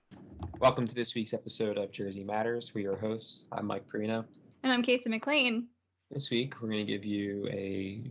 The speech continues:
Speaker 1: real quick coronavirus update, followed by Murphy's Corner, where we'll discuss hi-, the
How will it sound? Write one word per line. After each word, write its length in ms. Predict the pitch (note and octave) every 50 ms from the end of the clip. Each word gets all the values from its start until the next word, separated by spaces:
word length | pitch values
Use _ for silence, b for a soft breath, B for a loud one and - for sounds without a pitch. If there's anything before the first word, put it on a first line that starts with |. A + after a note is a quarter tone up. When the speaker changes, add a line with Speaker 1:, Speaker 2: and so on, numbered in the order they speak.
| - -
Speaker 1:
real 160 | - A#2 G#2+ -
quick 320 | - A2 G#2 G2+ - - - -
coronavirus 600 | - - G#2+ G2+ G2+ G2 G2 G2 G2 F#2+ - -
update, 540 | - B2+ B2 - - - C3+ C3 C3 C#3 - - - -
followed 400 | G#2 G2+ G2 G2 G2 G2 F#2+ -
by 580 | - G2 F#2+ G2 G2 F#2+ G2 G2 F#2+ F#2+ F#2+ F#2+
Murphy's 340 | G#2 G2+ F#2 F#2 - C3+ -
Corner, 460 | - - A2+ G#2 G2+ G2+ G2+ G2+ G2
where 140 | F#2+ G2+ G2
we'll 140 | F#2 G2 F#2+
discuss 640 | - C3+ - - - G#2+ G2 F#2+ - - - - - - - -
hi-, 480 | - - A2 G#2 G2+ G2+ G#2+ A2 - - - - C3+
the 260 | - G#2+ G2+ G#2+ G#2